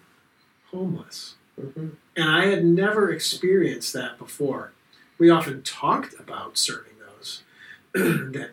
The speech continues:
Speaker 1: were especially pushed to the sides
Speaker 2: Mm-hmm.
Speaker 1: of society. But it was something different to do something very
Speaker 2: Yeah.
Speaker 1: concrete. And I went, "Wow, this church is different." Um, uh, so I wanna pull it back. You, you were talking about,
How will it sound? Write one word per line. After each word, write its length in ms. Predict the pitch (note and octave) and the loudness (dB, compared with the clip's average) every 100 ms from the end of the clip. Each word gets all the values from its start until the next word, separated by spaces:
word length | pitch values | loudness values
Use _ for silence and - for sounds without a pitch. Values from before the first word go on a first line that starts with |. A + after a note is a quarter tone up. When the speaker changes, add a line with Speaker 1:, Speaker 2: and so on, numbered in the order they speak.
| - | -10
Speaker 1:
were 380 | C3+ A#2 A2+ - _ - | -8 -6 -6 -10 _ -8
especially 600 | - B2+ - A#2+ A2+ A2 _ _ | -6 -4 -4 -4 -8 -8 _ _
pushed 280 | - - - | -4 -4 -4
to 60 | |
the 100 | C3 | -8
sides 220 | - A#2+ A#2 | -6 -4 -2
Speaker 2:
Mm-hmm. 100 | C3+ | -4
Speaker 1:
of 120 | - | -4
society. 540 | - - - - - - _ _ - - _ _ | -6 -6 -8 -12 -18 -20 _ _ -20 -20 _ _
But 320 | C#3 C3+ C3+ - _ | -4 -4 -4 -8 _
it 160 | - E3 | 0 0
was 200 | D3+ - | 0 -2
something 280 | G3 - - | -4 -8 -8
different 360 | - F3 F3 - | -8 -6 -4 -6
to 80 | - | -8
do 220 | - C#3+ | -10 -6
something 420 | - C3 C3 A2 A2+ | -4 -6 -12 -20 -20
very 300 | - D3 D3+ | -12 -8 -6
Speaker 2:
Yeah. 120 | - | -4
Speaker 1:
concrete. 600 | - A2 F#2+ D3+ C#3 A#2 - | 0 0 0 -2 -2 -4 -8
And 100 | C3+ | -6
I 60 | |
went, 180 | C3 - | -6 -8
"Wow, 200 | - - - | -12 -12 -10
this 120 | - | -8
church 280 | - G#3+ - | -8 -8 -12
is 60 | - | -12
different." 360 | C#3+ - B2+ - _ _ _ - - - _ - | -16 -20 -20 -20 _ _ _ -16 -16 -16 _ -4
Um, 480 | C3+ C3 B2+ C3 - _ _ _ _ _ - _ _ _ - | -2 -2 -6 -12 -16 _ _ _ _ _ -20 _ _ _ -10
uh, 260 | - C3+ - | -6 -6 0
so 160 | - | 4
I 140 | F#3 F#3 | 4 4
wanna 200 | G#3+ - | 2 2
pull 180 | G3 C#3+ | 2 2
it 40 | |
back. 260 | D#3 D3+ D3+ | 2 -2 0
You, 140 | D#3 D#3 | -2 2
you 160 | F3 | 4
were 80 | D#3+ | 4
talking 460 | - - C#3 D3 C3+ | 2 -2 -2 -2 -4
about, 380 | B2+ B2 B2 | -2 -2 -4